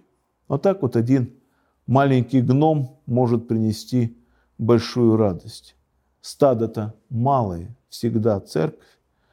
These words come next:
это малое стадо. Всегда мы должны вот так вот радоваться не объемам, не цифрам, не количеству,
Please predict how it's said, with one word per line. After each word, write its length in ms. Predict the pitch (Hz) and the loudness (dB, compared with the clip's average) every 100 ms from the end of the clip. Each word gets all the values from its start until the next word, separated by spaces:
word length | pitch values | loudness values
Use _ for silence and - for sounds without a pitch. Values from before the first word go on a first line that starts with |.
| _ _ | _ _
это 360 | 113 - 101 104 _ | -6 -2 -4 -6 _
малое 480 | - 113 120 123 110 | -4 0 0 0 -2
стадо. 400 | 101 - 104 95 _ _ _ _ _ _ _ _ _ _ _ _ _ | -6 -6 -8 -8 _ _ _ _ _ _ _ _ _ _ _ _ _
Всегда 600 | - - 107 120 139 127 - _ _ _ _ _ _ | -8 -2 2 2 2 -2 -14 _ _ _ _ _ _
мы 180 | 120 151 | 2 2
должны 480 | 127 127 107 143 131 | 4 2 2 0 0
вот 240 | 110 117 | 0 -2
так 240 | - 117 - | -2 -4 -6
вот 160 | 104 | -6
радоваться 680 | 123 147 143 113 98 - - _ _ | 0 2 2 -2 -6 -10 -18 _ _
не 180 | - 127 | 0 2
объемам, 680 | 139 113 117 170 165 120 92 - _ _ _ - | 2 2 2 2 2 -4 -10 -16 _ _ _ -4
не 140 | 123 | -2
цифрам, 580 | 127 - 165 139 98 98 - _ _ _ _ | 0 0 0 0 -6 -14 -16 _ _ _ _
не 160 | 127 139 | -2 2
количеству, 760 | 147 151 170 - 107 - - | 2 2 0 -2 -8 -12 -20